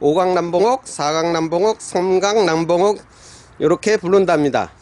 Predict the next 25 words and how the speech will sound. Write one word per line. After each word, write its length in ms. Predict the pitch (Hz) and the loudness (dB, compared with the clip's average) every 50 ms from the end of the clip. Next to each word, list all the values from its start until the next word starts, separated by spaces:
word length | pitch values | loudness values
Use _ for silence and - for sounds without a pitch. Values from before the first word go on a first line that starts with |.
| - - - - | -20 -20 -16 -8
이제 200 | 180 180 214 202 | -2 0 2 4
요 120 | 202 226 240 | 4 4 4
아이는 260 | 247 247 247 247 233 | 4 4 2 0 -2
가시가 360 | - - 185 156 233 208 226 | -4 -6 -8 -6 -4 0 0
없잖아요. 720 | 180 156 - - 165 151 156 151 160 190 190 135 104 98 117 - | 0 0 0 -2 -2 0 0 -2 0 -2 -2 -2 -4 -8 -10 -12
그죠? 280 | - 143 170 214 269 - - _ _ _ _ _ _ _ _ _ _ _ _ | -6 -2 -2 -2 -2 -4 -10 _ _ _ _ _ _ _ _ _ _ _ _
이렇게 440 | - 131 156 - - 175 175 180 165 - - - - _ _ - | -4 -4 -4 0 2 2 2 2 0 -2 -6 -14 -20 _ _ -6
남봉옥에 640 | 147 147 151 180 196 208 - _ - 208 208 202 190 - | -4 -2 -2 0 -2 -2 -2 _ 0 0 2 0 -2 -2
가시가 340 | - 143 147 - 214 208 | -6 -6 -6 -2 0 0
없는데 500 | 196 180 180 175 170 160 175 180 170 147 - - - - - - - _ - - - - - - | 2 2 2 2 2 2 2 2 0 0 -4 -8 -18 -20 -20 -20 -20 _ -20 -20 -20 -20 -18 -4
짜잔, 760 | - 196 214 226 208 208 196 202 202 196 196 196 180 156 180 - - - - 170 | 0 2 2 2 4 4 2 4 2 2 2 0 -2 -4 -8 -14 -18 -10 -2 0
요 140 | 202 240 | 2 2
아이는 280 | 247 240 233 233 233 233 | 4 2 4 2 2 0
가시가 400 | - - 160 160 - - 180 208 | 0 -4 -6 -6 -6 -4 -2 0
있죠. 540 | 202 185 - - - 165 170 180 160 123 - - | 0 -2 -2 -2 0 0 2 2 0 -2 -4 -6
가시가 440 | - - 147 143 147 - 214 220 247 | -8 -6 -4 -4 -4 -2 -2 0 0
있는 280 | 240 220 214 214 220 208 | 0 2 2 0 0 2
아이를 420 | 160 143 151 160 165 202 220 208 | 2 2 0 2 2 0 0 0
바냐 680 | 208 - - 135 135 147 156 160 170 190 220 240 302 - - | -2 -2 -2 0 0 0 0 0 0 0 0 -2 -4 -6 -12
남봉옥이라 920 | - 131 143 156 170 160 175 175 - _ - 185 180 180 190 190 202 208 | -8 -6 -4 -4 -2 -2 -4 -4 -4 _ -2 0 2 2 2 2 0 0
그럽니다. 560 | 196 160 156 151 151 147 135 131 123 104 90 - - - - - - - - - - - | 0 0 0 0 0 -2 -2 -2 -4 -4 -6 -8 -16 -20 -20 -20 -20 -20 -20 -20 -20 -10
가시가 760 | - 135 135 139 - 185 170 185 190 185 196 190 143 113 - - | -8 -8 -6 -6 -4 -2 0 2 2 4 2 2 0 -2 -4 -6
있는 300 | - 147 170 185 185 180 | -4 -2 0 0 2 2
아이가 420 | 160 160 160 156 185 185 185 185 | 2 0 0 0 0 0 0 -2
바냐인데 880 | - 151 139 151 160 175 175 165 165 165 156 156 151 165 170 151 117 98 | -2 -2 -2 0 0 0 0 0 0 0 0 0 2 2 0 0 -2 -4